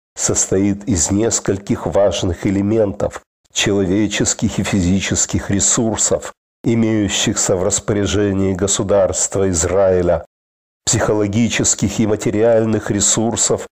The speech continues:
которые будут использоваться для его защиты,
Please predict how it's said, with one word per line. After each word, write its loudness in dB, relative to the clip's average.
которые 0
будут 0
использоваться 0
для 0
его 0
защиты, -2